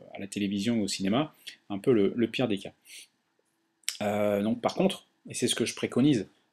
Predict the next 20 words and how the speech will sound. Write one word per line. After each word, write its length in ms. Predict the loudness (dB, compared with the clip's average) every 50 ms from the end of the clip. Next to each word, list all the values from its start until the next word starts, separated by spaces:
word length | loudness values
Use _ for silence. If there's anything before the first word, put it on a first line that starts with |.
| _ -8
euh, 100 | -6 -4
dans 220 | -2 -2 0 0 2
le, 240 | 2 2 0 0
dans 120 | 2 2 4
le 60 | 4
mémoire, 500 | 4 4 4 4 4 4 2 0 -2 -6 _ _ _ _ _ _ -14 -14 -14 -14 -14 _ _ 6
le 100 | 8 8
manager 500 | 8 8 6 4 4 6 6 4 4 4
se 140 | 0 -4
doit 240 | 4 6 8 8 8
d'aller 300 | 6 4 4 4 4 4
visiter 460 | 2 0 -2 -4 -4 0 4 4 6
le 120 | 6 4 4
télétravailleur 680 | 2 0 0 0 0 0 0 2 2 2 2 0 -2
pour 140 | -6 -10 -6
se 120 | -2 0 2
rendre 180 | 2 2 2
compte 200 | 2 0 0 0
sur 180 | 0 -4 -4 0
place 440 | 2 2 2 2 -2 -6 -8 -12